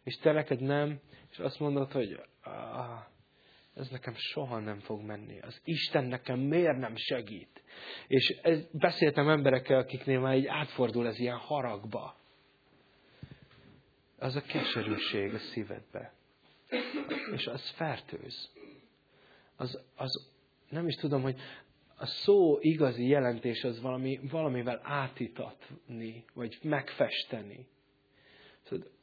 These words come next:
és az úgy sokkal jobban kijön, hogy ha megengeded a keserűséget a szívedbe, az el fog kezdeni fertőzni. Az a sátánnak egy nagyon nagy eszköze. Biztos láttátok ti is már,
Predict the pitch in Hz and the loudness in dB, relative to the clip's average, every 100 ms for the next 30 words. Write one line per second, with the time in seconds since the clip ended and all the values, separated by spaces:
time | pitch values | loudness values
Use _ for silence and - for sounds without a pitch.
0 | _ - 135 - - 139 - - 156 - | _ -6 -4 -4 -4 -6 -4 -2 -2 -2
1 | 196 180 147 143 135 123 - 139 123 127 | -6 0 6 6 6 -2 -2 -2 0 -4
2 | 131 - - - 151 170 175 180 180 170 | -6 -10 -14 -6 -4 -2 -2 0 0 2
3 | 156 151 135 - 147 143 156 160 156 160 | 2 0 -2 -4 -4 -2 0 0 0 -4
4 | 151 151 143 131 - 139 147 135 143 147 | -2 -4 -6 -8 -4 -2 -2 -4 -6 -6
5 | - _ _ _ - - _ 117 - - | -10 _ _ _ -20 -20 _ -14 -14 -12
6 | 139 139 135 113 - 127 123 120 117 113 | -6 -6 -6 -12 -6 -4 -2 -4 -8 -10
7 | - 117 113 127 117 120 123 139 135 - | -6 -6 -6 -10 -10 -10 -10 -10 -8 -4
8 | - 147 - 156 156 160 160 - - - | -2 -2 -2 -2 -2 -2 -4 -8 -18 -16
9 | - 127 120 120 139 151 160 151 151 131 | -4 -2 0 0 2 2 2 2 2 0
10 | 131 135 131 143 143 - - 120 113 110 | 0 -2 -4 -4 -2 -4 0 0 0 -4
11 | 101 - - - - - 127 170 170 214 | -6 -16 -20 -18 -18 0 4 4 4 2
12 | 220 165 135 131 117 120 - 160 123 - | 4 4 2 -2 -2 -6 0 2 2 0
13 | 110 104 104 123 | -8 -8 -10 -12